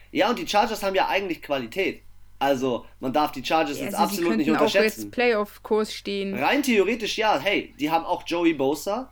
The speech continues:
Speaker 1: der letzte Woche zurückgekommen ist. Diese Woche soll, ähm, Austin Eckler zurückkommen. Und eigentlich sind die so
Speaker 2: Ja,
Speaker 1: von
Speaker 2: ich
Speaker 1: der
Speaker 2: find die
Speaker 1: Qualität her ein, ein Gegner, der auf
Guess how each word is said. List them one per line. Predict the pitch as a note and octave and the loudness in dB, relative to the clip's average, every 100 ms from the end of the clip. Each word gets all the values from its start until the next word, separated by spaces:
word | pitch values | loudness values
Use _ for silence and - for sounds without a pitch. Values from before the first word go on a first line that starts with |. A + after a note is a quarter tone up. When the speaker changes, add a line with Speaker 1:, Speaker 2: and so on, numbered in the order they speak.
| - | -4
Speaker 1:
der | C3 | -2
letzte | C#3+ - F3 | -2 -2 -6
Woche | E3+ F3 | -6 -6
zurückgekommen | - D#3+ F3 F3 F#3 F3+ | -8 -10 -10 -6 -6 -4
ist. | D#3+ G3 - | -8 -10 -10
Diese | F3+ D#3+ D3+ | -14 -6 -2
Woche | D3 D3+ C#3+ | -2 -2 -2
soll, | C3 B2+ B2+ B2+ B2 B2 - - - - - - | 2 2 2 2 0 -4 -10 -18 -18 -18 -20 -2
ähm, | B2+ B2+ B2 A#2+ A#2+ A#2+ A#2+ A#2 A2+ G#2+ G2+ - | 2 6 6 4 2 0 -2 -4 -4 -8 -10 -8
Austin | B2+ C#3 D3 C3 | 0 0 0 -4
Eckler | C3 D3 F3+ F3+ G3 | -2 0 0 2 0
zurückkommen. | F#3+ F#3+ F#3 G3+ - G#3+ G3+ G#3+ A3+ B3+ C4+ - - - - | 0 -2 0 -2 -2 -2 0 -2 -2 -2 -4 -10 -20 -20 -16
Und | - B2 - | -8 -8 -2
eigentlich | B2+ F#3 A3+ G#3+ | 0 0 0 -4
sind | G#3 D#3+ | -6 -8
die | E3+ | -2
so | B3+ | 2
Speaker 2:
Ja, | |
Speaker 1:
von | C4+ E4 | 2 2
Speaker 2:
ich | |
Speaker 1:
der | D#4+ | 2
Speaker 2:
find | D#4+ | 4
die | |
Speaker 1:
Qualität | D#3+ D#3+ D3+ D3+ E3+ A#3 | 6 6 4 2 2 2
her | G#3+ G#3+ G#3+ - | 2 2 0 -2
ein, | D#3 D#3 D3+ C#3+ | 0 2 0 -2
ein | C#3 A2 | -6 -4
Gegner, | B2+ D3 F#3+ G3 G3+ | -2 -2 -2 0 0
der | G3 D#3 D3+ | 0 0 0
auf | C3 | -2